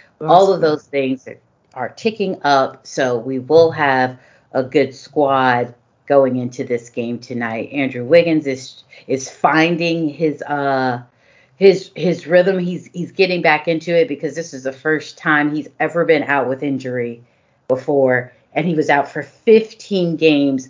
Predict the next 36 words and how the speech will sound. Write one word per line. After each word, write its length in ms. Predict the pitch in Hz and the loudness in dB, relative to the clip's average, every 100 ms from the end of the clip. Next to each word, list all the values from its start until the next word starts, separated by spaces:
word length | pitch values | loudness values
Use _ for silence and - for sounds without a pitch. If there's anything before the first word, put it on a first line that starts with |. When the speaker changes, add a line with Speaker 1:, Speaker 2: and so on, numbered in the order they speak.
| - | -4
Speaker 2:
and 460 | 143 139 127 127 | 0 2 0 -2
Speaker 1:
Mm. 400 | 151 175 156 147 - _ _ _ - | -8 -8 -10 -12 -18 _ _ _ 0
Speaker 2:
I 120 | 160 | 0
can, 400 | 156 160 151 - _ _ | 2 0 0 -2 _ _
we 160 | 208 202 | -8 -2
can 120 | 196 | 2
all 180 | 170 160 | 4 2
see 440 | - - 180 147 | -2 -6 -2 0
that 180 | 143 127 | 0 -2
he's 340 | - 147 123 120 | -4 -8 -6 -2
not 320 | 139 127 - | 0 0 -6
really, 760 | 156 127 139 131 123 117 113 - _ _ _ _ | -10 0 2 4 2 0 -4 -12 _ _ _ _
eh, 140 | 196 - - _ _ - _ _ _ _ _ _ _ | -2 -2 -10 _ _ -20 _ _ _ _ _ _ _
comfortable 720 | - 220 - 180 139 139 127 | -2 0 0 0 4 4 2
just 440 | 127 135 - - | -2 -6 -6 -6
yet. 280 | 147 117 - _ _ - | -4 -4 -8 _ _ -6
Speaker 1:
Right. 180 | 170 160 | -2 -2
Speaker 2:
He's 120 | 151 | -4
still 400 | - _ 165 147 | -14 _ -10 -4
just 220 | 156 131 | -4 -2
like, 200 | 151 147 | -4 -4
"Okay, 320 | 151 147 160 147 | -6 -4 0 2
I 40 | |
don't, 300 | 156 156 147 | 4 2 2
I 60 | 147 | 0
don't, 160 | 139 - _ 147 | 0 -4 _ 2
I 100 | 147 | 4
don't, 280 | 156 151 - _ - | 4 0 -4 _ -2
I 60 | |
don't 120 | 151 | 2
wanna 180 | 156 147 | 4 2
push 380 | 143 175 151 - _ | 2 0 0 -4 _
too 200 | - 160 | -8 -2
much," 460 | 156 151 143 - - | 2 4 2 -2 0
you 100 | 226 | 4
know. 300 | 147 127 | 4 4